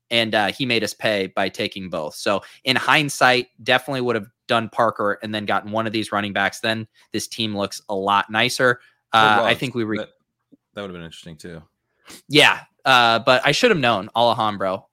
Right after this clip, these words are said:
Speaker 1: was gonna make us pay.
Speaker 2: Well, good on him. Uh, but, and I will say, I mean, where are you at on Darrell Henderson? 'Cause, I mean, that, I can't tell if I like it because of, like, the value in another room. Like, it, it's tough to gauge if he was a value in this room, is what I'm saying. But,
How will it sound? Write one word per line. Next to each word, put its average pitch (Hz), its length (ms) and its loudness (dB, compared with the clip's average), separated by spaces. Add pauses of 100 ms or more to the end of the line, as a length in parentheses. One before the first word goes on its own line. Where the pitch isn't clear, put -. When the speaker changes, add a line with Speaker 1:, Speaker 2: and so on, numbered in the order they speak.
(120)
Speaker 1:
was 107 120 -10
gonna 107 160 -8
make 95 220 -6
us 90 120 -10
pay. - 280 -12 (140)
Speaker 2:
Well, 110 100 -6
good 143 160 -2
on 120 160 -4
him. 98 320 -8 (120)
Uh, 120 340 2
but, 139 200 -6
and 151 80 0
I 156 60 2
will 175 160 0
say, 147 140 -2
I - 20 0
mean, 117 280 -6 (280)
where 117 320 -4
are 190 40 0
you 151 140 -2
at 123 80 -2
on 107 140 -6
Darrell 107 180 -6
Henderson? 104 340 -10
'Cause, - 240 -18 (120)
I 80 80 -14
mean, 95 200 -10
that, 113 180 -10 (800)
I 113 80 -4
can't 117 360 -8
tell 101 420 -6
if 101 120 -18
I 101 80 -8
like 95 280 -10
it 82 120 -14
because 87 560 -14 (260)
of, 85 140 -18
like, 85 200 -14
the - 60 -18
value 87 380 -8
in 80 120 -16
another 82 360 -10
room. 139 420 -10
Like, 110 200 -10
it, - 80 -18 (440)
it's 110 160 -10
tough 127 220 -4
to 113 80 -8
gauge 92 320 -8
if 87 100 -20
he 104 60 -14
was 87 100 -12
a 87 60 -14
value 80 380 -10
in 82 180 -14
this 85 260 -12
room, 90 300 -12
is 104 80 -20
what 101 80 -12
I'm 95 80 -14
saying. 107 240 -10
But, 76 220 -10